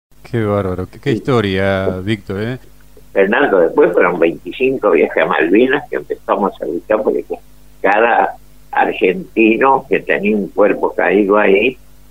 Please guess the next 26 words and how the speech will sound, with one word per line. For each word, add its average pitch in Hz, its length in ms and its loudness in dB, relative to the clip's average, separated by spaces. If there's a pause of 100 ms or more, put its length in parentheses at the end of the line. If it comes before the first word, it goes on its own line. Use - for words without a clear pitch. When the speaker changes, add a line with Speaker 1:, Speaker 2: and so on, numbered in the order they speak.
(120)
Speaker 2:
fuera 104 320 2
a - 20 2
visitar 87 520 0
a - 100 -2
sus - 220 -6
deudos. 87 480 2 (120)
Speaker 1:
Claro. 104 400 0 (420)
Speaker 2:
Y 117 140 2
los 110 260 2
ingleses 101 680 2
no 117 280 0
permitían 107 920 2 (340)
que 101 220 2
ninguno 107 560 2
que 90 140 0
no 113 160 2
tenga 107 360 2
un 98 120 -2
cuerpo 110 400 2
identificado 95 840 2
en 85 100 0
Malvinas 110 640 0
viajara - 520 -4
a - 40 -18
Malvinas. 104 560 2 (300)
Speaker 1:
Claro. 101 320 -2